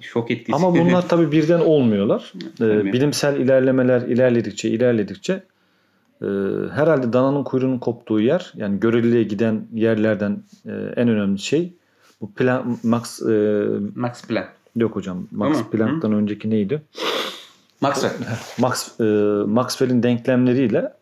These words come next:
Speaker 2: İşte zaten bak ondan önce de insanlar mesela elektriksel alan ya, alanla manyetik alanın ayrı olduğunu düşünüyorlardı.
Speaker 1: Evet.
Speaker 2: O da enteresan bir şey. Mesela işte Faraday kanunu
Speaker 1: Faraday,
Speaker 2: falan var ya. Mesela
Speaker 1: Faraday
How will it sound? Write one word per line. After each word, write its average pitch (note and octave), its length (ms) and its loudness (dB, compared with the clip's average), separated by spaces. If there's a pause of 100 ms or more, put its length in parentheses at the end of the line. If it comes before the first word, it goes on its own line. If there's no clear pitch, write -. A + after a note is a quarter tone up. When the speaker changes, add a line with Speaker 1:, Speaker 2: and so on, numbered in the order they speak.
(480)
Speaker 2:
İşte - 160 -2
zaten D#3 400 2
bak C3+ 160 2
ondan E3 300 4
önce F3 240 4
de E3 100 4
insanlar D3+ 460 2
mesela C#3+ 540 2 (400)
elektriksel C#3+ 640 0
alan B2+ 280 4
ya, D#3+ 340 0 (220)
alanla D3 420 2
manyetik C#3 640 0
alanın C3+ 300 2
ayrı B2 260 4
olduğunu G2 280 2
düşünüyorlardı. F2 640 -6 (840)
Speaker 1:
Evet. A#2 140 0
Speaker 2:
O C3+ 40 2
da C#3+ 40 2
enteresan G2+ 560 -2
bir - 40 -12
şey. F#2+ 220 -8
Mesela G2 220 -4
işte A2 180 -4
Faraday A#2 440 2
kanunu A#2+ 220 0
Speaker 1:
Faraday, B2 260 2
Speaker 2:
falan C3 220 2
var A3+ 120 2
ya. G#2+ 100 2
Mesela A#2 280 0
Speaker 1:
Faraday G#3 160 2